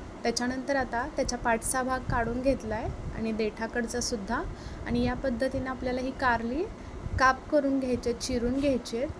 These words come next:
इथे आपण, तुम्हाला मी जसं बोलले, गूळ, साखर काहीही न वापरता थोड्याशा वेगळ्या पद्धतीनं बनवतोय. तर, अ, खूप छान रेसिपी आहे, तर कुठेही व्हिडिओ स्किप न करता अगदी शेवटपर्यंत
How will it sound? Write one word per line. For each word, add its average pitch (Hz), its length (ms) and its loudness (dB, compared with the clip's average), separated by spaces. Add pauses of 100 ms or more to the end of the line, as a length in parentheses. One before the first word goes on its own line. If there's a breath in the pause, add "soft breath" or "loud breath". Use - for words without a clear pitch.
(400)
इथे 247 260 -2
आपण, 262 380 4
तुम्हाला 254 360 0
मी 254 140 0
जसं 262 320 2
बोलले, 226 300 2
गूळ, 240 320 2
साखर 247 460 -2
काहीही 240 560 2
न 247 100 2
वापरता 233 540 -2
थोड्याशा 339 560 4
वेगळ्या 233 360 2
पद्धतीनं 226 580 -2
बनवतोय. 208 460 -2 (1040)
तर, 240 200 -2
अ, 233 220 -2 (1300)
खूप 285 320 -2
छान 254 300 4
रेसिपी 277 420 2
आहे, 254 280 0 (180)
तर 269 60 2
कुठेही 262 520 2
व्हिडिओ 254 360 2
स्किप 240 400 -2
न 240 160 2
करता 254 540 0
अगदी 226 320 0
शेवटपर्यंत 233 640 0